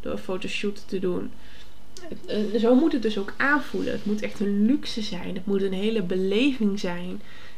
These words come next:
En daar wil ik ook gewoon echt goed de tijd voor kunnen nemen. En dat kan ik niet als ik voor tien cent van de euro, zeg maar, moet gaan werken, omdat ik anders bang ben dat ik te duur ben.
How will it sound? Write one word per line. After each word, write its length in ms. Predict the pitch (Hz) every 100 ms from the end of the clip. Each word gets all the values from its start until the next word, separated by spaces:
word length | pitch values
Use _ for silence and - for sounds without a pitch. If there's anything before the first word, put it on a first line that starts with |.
| -
En 120 | 247
daar 120 | 294
wil 140 | 285 254
ik 140 | 247
ook 140 | 226
gewoon 340 | - 226 214 214
echt 260 | 262 -
goed 260 | - - 285
de 140 | 208
tijd 300 | - 277 294
voor 140 | - 208
kunnen 280 | 202 190 185
nemen. 520 | 190 185 185 202 202 - - - - - - - - -
En 100 | 220
dat 180 | 233 -
kan 240 | 294 294
ik 120 | 240
niet 400 | 226 285 277 - - - - - - - -
als 260 | 277 285
ik 160 | 269 254
voor 560 | - 202 196 202 220 214 - - - -
tien 240 | 254 247
cent 300 | 240 226 214
van 160 | 214 226
de 120 | 220
euro, 360 | 254 311 262 220
zeg 180 | 214 202
maar, 340 | 214 208 202
moet 220 | 208 208
gaan 200 | 214 220
werken, 560 | 240 277 262 - 208 214
omdat 340 | 226 220 214
ik 120 | 220
anders 480 | - 220 214 220 214
bang 260 | - 233 240
ben 160 | 226
dat 140 | 226 220
ik 140 | 214
te 120 | -
duur 240 | 214 294 277
ben. 340 | - - 208